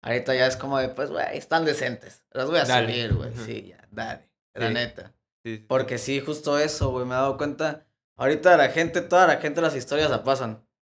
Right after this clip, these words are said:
Speaker 1: Yo la paso así, güey. Todas las historias, todas las historias las paso así. Si veo a una niña que me gusta, like.
Speaker 2: De arriba.
Speaker 1: Así,
Speaker 2: <laughs> Y
Speaker 1: y
Speaker 2: de ahí
Speaker 1: ya.
Speaker 2: otra vez.
Speaker 1: <laughs> Y ahí otra vez, güey, la neta.
Speaker 2: Sí, sí, sí.
Speaker 1: Entonces es como de, "Güey, no tienes que esforzar tanto", porque la gente no es lo que busca. La gente lo que busca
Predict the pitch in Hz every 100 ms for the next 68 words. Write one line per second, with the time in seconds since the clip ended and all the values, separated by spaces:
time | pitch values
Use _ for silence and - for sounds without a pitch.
0 | _ _ 123 170 185 170 156 147 147 139
1 | 113 107 117 170 185 139 120 147 131 -
2 | 165 143 143 147 117 135 131 131 127 -
3 | _ _ _ _ _ 123 131 156 156 165
4 | 160 127 135 151 170 - - 113 104 -
5 | 120 110 117 127 170 151 143 131 127 139
6 | 135 135 147 - 139 135 143 185 160 170
7 | 160 156 151 147 139 135 131 117 117 127
8 | - 117 180 208 214 202 220 233 147 156
9 | 165 160 143 135 151 151 151 156 160 147
10 | 123 117 127 110 139 151 123 107 - 123
11 | 131 117 131 131 143 135 160 - 113 131
12 | 151 113 117 127 185 190 120 131 165 170
13 | 170